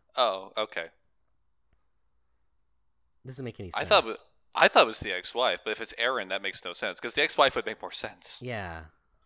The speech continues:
Speaker 2: It might be the ex-wife. To be honest, I mis-, I might have misheard, but
Speaker 1: Maybe the ex-wife was named Aaron.
Speaker 2: It's possible. I could have gotten the whole thing wrong. I don't think you ever said
Speaker 1: Ver-
Speaker 2: the wife's name in this film, though.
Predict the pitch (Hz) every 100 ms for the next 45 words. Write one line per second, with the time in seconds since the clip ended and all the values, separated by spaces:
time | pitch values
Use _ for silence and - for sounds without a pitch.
0 | _ _ _ _ _ 123 123 135 160 104
1 | 92 - 76 73 _ _ 127 120 117 107
2 | - 110 101 101 95 85 82 78 71 -
3 | _ 101 90 - _ _ _ _ - _
4 | _ - 135 127 123 - 113 - 110 107
5 | 92 98 104 95 _ - - 110 - 107
6 | 107 - 73 69 - - _ _ _ _
7 | _ _ _ 107 - 110 104 101 92 95
8 | - 85 87 80 - - - 196 175 -
9 | 110 107 85 85 - 82 80 76 69 -
10 | - 73 - 80